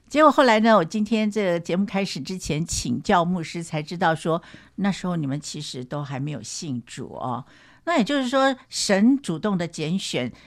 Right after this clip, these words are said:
神的，呃，给 Melody 的命定，或者是说给黄牧师、张伟牧师的命定呢，早在他的计划之中。那么，呃，黄牧师也提到说，神真的是爱台湾。是的，我们现在多么需要，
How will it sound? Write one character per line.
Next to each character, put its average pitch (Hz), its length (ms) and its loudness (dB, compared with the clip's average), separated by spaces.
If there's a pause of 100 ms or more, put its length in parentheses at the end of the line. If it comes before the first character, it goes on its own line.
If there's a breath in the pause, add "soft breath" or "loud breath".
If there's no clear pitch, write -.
神 202 440 4
的， 170 360 4 (140 soft breath)
呃， 156 260 0
给 151 280 -4
Melody 185 460 -2
的 143 80 -8
命 185 340 2
定， 185 220 -4
或 226 140 0
者 180 80 -6
是 180 100 -4
说 190 220 0
给 123 180 -6
黄 143 260 -4
牧 202 140 4
师、 175 300 -8
张 214 180 0
伟 196 80 -2
牧 175 180 -4
师 180 160 -10
的 156 220 -2
命 196 340 0
定 185 200 -4
呢， 151 120 -4 (380 loud breath)
早 156 240 -2
在 185 220 -2
他 180 180 -6
的 151 80 -8
计 170 320 -8
划 156 240 -4
之 147 160 -10
中。 160 320 -2 (360 loud breath)
那 190 100 0
么， 170 240 0 (140)
呃， 143 360 -6
黄 165 220 -6
牧 180 40 -2
师 175 280 -8
也 143 120 -6
提 160 280 -10
到 175 180 0
说， 151 320 -6 (240 soft breath)
神 160 500 -2
真 175 220 -4
的 147 100 -6
是 - 180 -8
爱 151 260 -4
台 131 320 -10
湾。 151 280 -4 (300 soft breath)
是 - 300 0
的， 147 240 -4
我 165 100 0
们 170 180 0
现 202 220 0
在 175 180 0
多 160 220 -4
么 165 240 -2
需 - 380 -6
要， 151 260 2